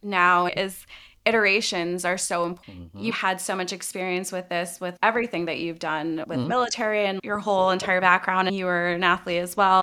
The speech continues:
Speaker 1: There is a difference between people like that, because you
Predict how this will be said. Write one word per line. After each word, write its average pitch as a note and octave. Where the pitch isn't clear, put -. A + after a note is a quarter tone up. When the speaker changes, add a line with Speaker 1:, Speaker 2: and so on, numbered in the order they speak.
Speaker 1:
There A#3
is A3
a A3+
difference F#3+
between F#3
people F#3
like G#3
that, G#3+
because G3
you G3+